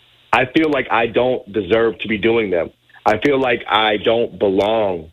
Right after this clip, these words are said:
I feel like I, you know, like, I mean, we don't have the mo-, like, there's, like, a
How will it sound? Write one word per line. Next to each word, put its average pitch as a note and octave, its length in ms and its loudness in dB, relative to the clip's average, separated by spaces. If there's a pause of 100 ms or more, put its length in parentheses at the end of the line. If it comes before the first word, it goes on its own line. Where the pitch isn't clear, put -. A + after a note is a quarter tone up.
(140)
I G2 140 2
feel C3 180 0
like A#2 220 0
I, A2 400 2 (320)
you A#2+ 100 0
know, A2 420 0 (120)
like, F#2+ 220 0 (440)
I A#2+ 480 -4
mean, C#3+ 180 2
we G3+ 80 2
don't C3 120 0
have A#2+ 140 0
the A2 80 2
mo-, A2 180 0
like, B2 100 -4
there's, B2+ 300 0
like, B2 140 2
a A2+ 140 0